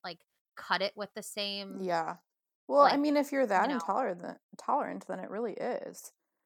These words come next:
Speaker 1: Yeah, I mean, I can still, like, some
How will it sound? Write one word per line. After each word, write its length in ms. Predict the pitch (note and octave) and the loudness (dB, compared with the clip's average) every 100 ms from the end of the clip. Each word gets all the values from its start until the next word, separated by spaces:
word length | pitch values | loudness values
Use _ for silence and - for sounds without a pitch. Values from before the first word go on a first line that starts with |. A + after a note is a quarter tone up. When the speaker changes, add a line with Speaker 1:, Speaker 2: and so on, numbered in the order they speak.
| _ - | _ -6
Speaker 1:
Yeah, 260 | C4+ C#4 C4 | 4 6 6
I 100 | D#4+ | 2
mean, 220 | F4 D#4 - | -6 -6 0
I 100 | C#4 | 0
can 200 | - E4 | -2 -12
still, 520 | - C4+ B3 A#3+ A3+ | -10 -6 -4 -4 -4
like, 320 | F#3+ F3 F3 _ | -6 -6 -8 _
some 480 | - B3+ B3+ C4 B3 | -6 -4 -4 -6 -12